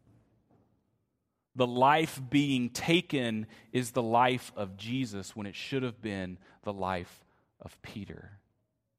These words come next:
Just as the Philip Bliss hymn reads, "Bearing shame and scoffing rude, in my place condemned he stood,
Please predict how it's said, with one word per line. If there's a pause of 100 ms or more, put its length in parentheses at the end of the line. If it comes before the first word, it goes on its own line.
(1400)
Just
as
the
Philip
Bliss
hymn
reads,
"Bearing
shame
and
scoffing
rude, (1160)
in
my
place
condemned
he
stood,